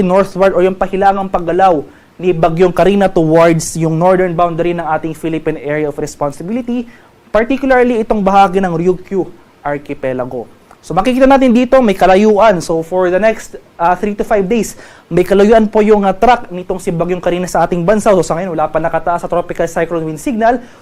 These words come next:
Ngunit hindi natin tatanggal yung posibilidad na magtaas tayo ng signal number one sa mga susunod na araw sa areas ng extreme northern Luzon at eastern section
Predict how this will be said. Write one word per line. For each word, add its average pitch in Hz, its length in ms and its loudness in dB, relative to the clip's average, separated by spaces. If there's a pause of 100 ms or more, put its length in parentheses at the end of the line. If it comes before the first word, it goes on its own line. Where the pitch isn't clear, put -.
(180)
Ngunit 240 400 -2
hindi 233 160 -6
natin 214 240 -2
tatanggal 190 480 -2
yung 185 160 -4
posibilidad 175 640 -2
na 165 80 -6
magtaas 160 400 -4
tayo 165 160 -2
ng 160 160 -8
signal 180 320 -6
number 165 240 -2
one 175 160 0
sa 170 160 -6
mga 160 160 -6
susunod 165 240 -6
na 160 160 -2
araw 226 320 4 (480)
sa 196 160 -4
areas 233 320 4
ng 214 80 -2
extreme 196 400 -2
northern 185 320 0
Luzon 190 400 4
at 165 240 -2
eastern 202 320 -2
section 185 560 -2